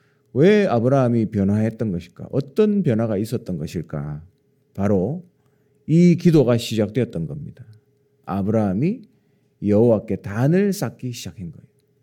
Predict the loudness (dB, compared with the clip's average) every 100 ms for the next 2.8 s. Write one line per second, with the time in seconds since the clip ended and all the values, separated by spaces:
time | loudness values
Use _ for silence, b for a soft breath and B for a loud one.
0 | _ _ _ _ _ _ _ 4 6 6
1 | 6 6 4 4 0 0 0 0 -4 -10
2 | -8 -4 -4 -4 -6 -6 -10 -16